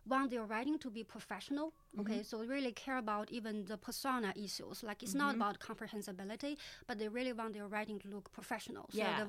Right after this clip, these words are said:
Speaker 1: very, uh,
Speaker 2: that's,
Speaker 1: look
Speaker 2: yeah,
Speaker 1: na-,
Speaker 2: uh-huh.
Speaker 1: lo-, look n-, like native speakers writing, okay?
Speaker 2: Right,
Speaker 1: So that's their
Speaker 2: right.
Speaker 1: goal. Um, and some of them,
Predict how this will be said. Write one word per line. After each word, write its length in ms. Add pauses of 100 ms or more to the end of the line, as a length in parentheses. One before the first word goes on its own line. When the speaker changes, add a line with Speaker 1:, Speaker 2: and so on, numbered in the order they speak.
(100)
Speaker 1:
very, 80
uh, 120
Speaker 2:
that's, 120
Speaker 1:
look 160
Speaker 2:
yeah, 120
Speaker 1:
na-, 140
Speaker 2:
uh-huh. 180
Speaker 1:
lo-, 160
look 220
n-, 200
like 240
native 360
speakers 560
writing, 360 (140)
okay? 140
Speaker 2:
Right, 120
Speaker 1:
So 80
that's 240
their 120
Speaker 2:
right. 100
Speaker 1:
goal. 300 (420)
Um, 260
and 160
some 300
of 160
them, 280